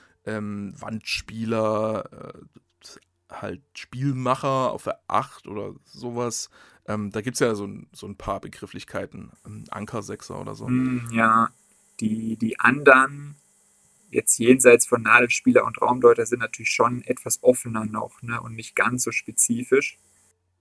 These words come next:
Speaker 1: Vor allem deutlich me-, deutlich positioneller und nicht so stark, äh, funktional.
Speaker 2: Ja,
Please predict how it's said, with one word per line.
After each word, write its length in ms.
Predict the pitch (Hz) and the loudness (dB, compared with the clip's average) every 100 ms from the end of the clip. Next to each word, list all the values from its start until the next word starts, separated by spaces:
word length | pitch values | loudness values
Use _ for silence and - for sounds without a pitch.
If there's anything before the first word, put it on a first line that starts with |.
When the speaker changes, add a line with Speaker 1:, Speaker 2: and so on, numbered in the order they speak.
| _ _ _ _ | _ _ _ _
Speaker 1:
Vor 120 | - 113 | 0 2
allem 140 | 135 | 4
deutlich 320 | 139 143 139 | 2 2 -2
me-, 120 | 139 | -8
deutlich 460 | - - 143 160 - | -8 0 0 0 4
positioneller 840 | 170 160 143 - 139 131 139 165 151 | 4 4 0 -4 -2 0 2 2 -2
und 160 | 127 | -6
nicht 140 | - 139 | -8 -6
so 80 | 131 | -8
stark, 500 | - 135 131 - - | 0 2 2 -2 -4
äh, 280 | 123 123 | 0 0
funktional. 760 | 113 - 139 131 - 131 127 | -2 -6 -8 -4 4 10 10
Speaker 2:
Ja, 60 | 127 | 8